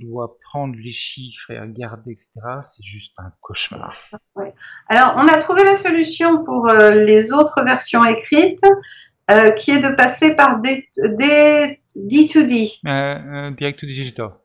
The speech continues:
Speaker 2: Draft to
Speaker 1: Euh,
Speaker 2: digital.
Speaker 1: draft to digital, bon, ok.
Speaker 2: Euh, et l'avantage, c'est que là, on n'a qu'un chèque.
Speaker 1: D'accord.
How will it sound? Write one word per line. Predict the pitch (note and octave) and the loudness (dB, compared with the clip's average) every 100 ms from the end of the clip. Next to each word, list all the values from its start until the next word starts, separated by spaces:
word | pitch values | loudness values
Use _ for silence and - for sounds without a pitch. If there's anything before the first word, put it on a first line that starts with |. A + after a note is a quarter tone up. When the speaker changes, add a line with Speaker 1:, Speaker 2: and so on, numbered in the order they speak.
| _ _ _ | _ _ _
Speaker 2:
Draft | A3+ A#3+ B3+ | 0 0 0
to | G#3 | -4
Speaker 1:
Euh, | |
Speaker 2:
digital. | A#3+ C#3+ | -2 0
Speaker 1:
draft | C#3 D#3+ D#3+ | 4 4 4
to | D4+ | 2
digital, | C3 B2 A#2 G2+ | 0 -8 -10 -14
bon, | - G2 _ _ | -18 -20 _ _
ok. | - A2 G#3+ | -20 -6 2
Speaker 2:
Euh, | G#3+ G#3+ G#3+ | 6 6 4
et | G3+ B3 | 2 0
l'avantage, | A#3+ B3 A#3+ D#4 - | 0 0 0 0 0
c'est | D4+ | -8
que | - | -8
là, | B3 C#4 C#4+ | 0 2 2
on | |
n'a | B3 | 0
qu'un | B3 B3+ | -2 -6
chèque. | B3+ F3+ - - _ _ _ _ _ - | -6 -6 -8 -10 _ _ _ _ _ -18
Speaker 1:
D'accord. | A#2+ - | -18 -16